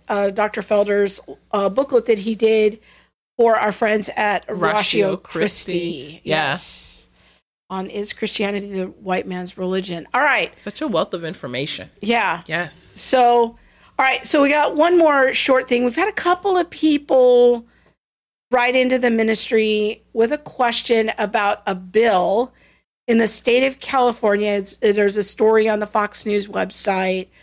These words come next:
Speaker 1: about whether or not the state of California is going
Speaker 2: Going to hell in a
Speaker 1: to
Speaker 2: handbasket?
Speaker 1: <laughs>
Speaker 2: Hopefully.
Speaker 1: go-, going to criminalize parents for refusing gender-affirming care.
Speaker 2: And I guess the answer would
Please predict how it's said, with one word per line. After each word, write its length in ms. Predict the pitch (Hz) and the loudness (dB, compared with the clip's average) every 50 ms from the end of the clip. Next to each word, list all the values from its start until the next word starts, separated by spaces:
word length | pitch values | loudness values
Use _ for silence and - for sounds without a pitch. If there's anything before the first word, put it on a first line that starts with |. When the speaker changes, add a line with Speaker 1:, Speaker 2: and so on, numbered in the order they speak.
| _ _ _ _ _ _ _ _ - | _ _ _ _ _ _ _ _ -4
Speaker 1:
about 480 | 214 214 202 226 214 208 208 202 - 208 | -4 -2 0 0 0 2 2 2 2 4
whether 340 | 220 220 233 226 240 233 | 2 2 2 2 2 2
or 60 | 233 226 | 2 2
not 540 | 226 214 208 208 208 208 208 208 208 202 - - _ - | 0 0 0 0 0 0 0 0 0 -2 -4 -6 _ -6
the 80 | 220 202 | -4 -2
state 260 | - - 226 208 208 | 0 0 0 0 0
of 60 | 208 | 0
California 840 | - 208 226 220 214 208 - - 208 208 208 202 202 196 190 190 202 - | -2 -2 -2 0 -2 -2 -2 -4 -2 -2 0 -2 -2 -2 -2 -4 -4 -2
is 640 | - 214 214 214 208 208 208 208 202 196 190 - - _ _ _ _ _ _ _ _ _ _ _ _ _ _ - 202 | 0 2 2 4 4 4 4 4 4 2 0 -4 -6 _ _ _ _ _ _ _ _ _ _ _ _ _ _ -10 0
going 340 | 214 247 247 254 262 262 262 | 2 4 4 4 4 2 2
Speaker 2:
Going 140 | 269 262 262 | 0 0 0
to 40 | - | 0
hell 140 | - - | 0 2
in 100 | 269 254 | 2 2
a 40 | 240 | 2
Speaker 1:
to 380 | 233 226 247 262 254 269 277 - | 0 0 -2 -4 -6 -4 -4 -4
Speaker 2:
handbasket? 340 | - 330 277 269 - - - | -4 -4 -6 -8 -10 -10 -6
Speaker 1:
<laughs> 20 | |
Speaker 2:
Hopefully. 380 | 196 214 202 - - 214 202 196 | -2 -2 -2 -2 -2 -2 0 0
Speaker 1:
go-, 340 | 262 294 - 233 294 - - 247 | 0 0 0 -2 -4 -4 -6 -2
going 260 | 226 269 277 277 285 | 0 2 2 2 0
to 180 | 277 - 294 220 | 0 -2 -2 -2
criminalize 1200 | - - - - 392 403 403 403 392 359 359 311 285 269 254 254 240 226 226 226 220 214 - - | -4 -8 -6 0 0 2 2 2 2 2 4 4 4 4 4 4 2 2 2 2 0 0 -2 -6
parents 1000 | - - 294 294 294 302 285 247 214 202 196 190 190 185 - - - - - - _ _ _ _ _ _ _ _ _ _ - | -6 -2 0 2 2 4 4 2 2 2 0 -2 -4 -4 -4 -2 -2 -2 -4 -8 _ _ _ _ _ _ _ _ _ _ 0
for 180 | 254 254 247 240 | 2 4 4 4
refusing 840 | 240 226 240 - 254 247 254 262 269 262 247 269 254 233 226 220 208 | 2 0 -2 -4 -2 0 2 2 2 2 0 0 0 0 0 0 0
gender-affirming 880 | 214 220 220 220 220 220 208 190 - 220 202 202 202 196 196 190 190 | 0 0 0 2 2 0 0 0 -2 -2 -2 -2 -2 -4 -6 -6 -8
care. 600 | 185 - - - - - 185 175 170 131 80 64 - - | -10 -12 -18 -20 -16 -10 -8 -6 -6 -6 -8 -10 -14 -16
Speaker 2:
And 100 | - 156 | -14 -14
I 80 | 156 | -14
guess 260 | 156 - 147 165 - | -12 -12 -12 -12 -12
the 120 | - - 170 | -16 -16 -18
answer 240 | 175 180 - - 170 | -18 -18 -18 -16 -16
would 140 | 175 185 | -16 -16